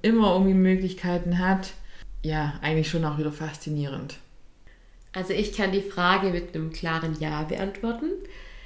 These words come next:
Speaker 2: Ich war nämlich, bevor ich mich für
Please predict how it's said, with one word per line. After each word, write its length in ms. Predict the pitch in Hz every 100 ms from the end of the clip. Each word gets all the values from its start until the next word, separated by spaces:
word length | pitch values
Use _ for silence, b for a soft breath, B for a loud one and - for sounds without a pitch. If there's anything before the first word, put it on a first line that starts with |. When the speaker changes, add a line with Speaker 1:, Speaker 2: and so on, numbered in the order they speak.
| B B B
Speaker 2:
Ich 220 | 208 202
war 460 | 202 202 208 208 208 - - -
nämlich, 580 | 208 208 208 202 196 -
bevor 420 | 190 185 196 196 240
ich 480 | 262 254 - - - 214 -
mich 240 | 196 185 -
für 360 | - 180 175